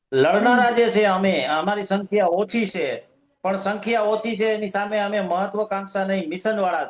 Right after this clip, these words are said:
Speaker 1: છીએ. એટલે અમારું ઈ મિશન છે કે ગોંડલની અંદર સ્વતંત્રતા અને લોકશાહી આવે, બરાબર છે? અને,
Speaker 2: હમ.
Speaker 1: અ, લોકોની આ તંત્ર છે ઈ લોકશાહી ઢબે લોકોના,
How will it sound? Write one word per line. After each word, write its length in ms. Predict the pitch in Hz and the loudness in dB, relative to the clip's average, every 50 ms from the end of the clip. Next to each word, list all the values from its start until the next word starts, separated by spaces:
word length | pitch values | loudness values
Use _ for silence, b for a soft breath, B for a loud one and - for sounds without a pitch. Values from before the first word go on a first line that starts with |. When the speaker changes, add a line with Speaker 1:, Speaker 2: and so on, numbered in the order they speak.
| - | -8
Speaker 1:
છીએ. 200 | 139 135 143 160 | -6 -4 -2 -2
એટલે 200 | 160 156 - 160 | -2 -2 -2 -2
અમારું 360 | 160 - 185 196 196 196 202 196 | -2 0 0 0 0 0 0 0
ઈ 100 | 185 151 | -2 -2
મિશન 360 | 151 175 185 - 214 214 202 | -2 -4 -2 -2 -2 -2 -2
છે 160 | 190 202 190 | -4 -6 -4
કે 140 | 185 170 156 | -4 -4 -2
ગોંડલની 460 | 156 175 180 185 196 190 190 185 170 | -2 -4 -2 0 -2 -2 -2 -4 -4
અંદર 220 | 165 170 196 208 | -4 -2 -2 -2
સ્વતંત્રતા 680 | 202 202 175 175 175 190 185 185 190 190 190 190 196 202 | -2 -4 -6 -6 -4 -4 -6 -4 -2 -4 -2 0 0 0
અને 160 | 202 190 165 | 0 0 0
લોકશાહી 560 | 151 151 156 165 165 - - 160 143 123 110 | 0 0 0 0 -2 -4 -6 -4 -4 -2 -2
આવે, 340 | 107 107 104 110 131 170 208 - _ _ _ _ _ _ _ _ - | -2 -2 -2 -2 -4 -4 -6 -10 _ _ _ _ _ _ _ _ -6
બરાબર 300 | 123 127 156 160 175 180 | -4 -2 -2 0 -2 -2
છે? 180 | - 185 185 175 | 0 0 2 2
અને, 580 | 165 160 165 170 170 165 165 160 156 147 147 - _ _ _ _ _ - - | 2 2 2 4 4 4 4 2 0 -2 -2 -6 _ _ _ _ _ -10 -6
Speaker 2:
હમ. 40 | 131 | -2
Speaker 1:
અ, 200 | 135 139 139 131 | -2 0 0 0
લોકોની 720 | 139 143 160 - - 185 185 185 185 185 180 175 160 160 | 0 0 -2 0 0 0 2 2 2 2 0 0 0 0
આ 140 | 151 143 143 | 0 0 0
તંત્ર 480 | 143 160 170 190 190 202 190 185 180 | 0 -2 -2 -2 -2 -2 0 0 0
છે 100 | 180 185 | -2 -2
ઈ 340 | 190 185 180 175 175 175 170 | -2 -2 -2 -4 -6 -8 -6
લોકશાહી 480 | 147 147 156 170 - - 202 202 196 185 | -2 -2 -2 -2 -2 -2 0 0 0 2
ઢબે 300 | 180 180 185 185 185 180 | 0 0 0 0 -2 0
લોકોના, 500 | 170 170 175 - 185 180 175 165 - | 0 0 0 0 -2 -2 -2 -2 -6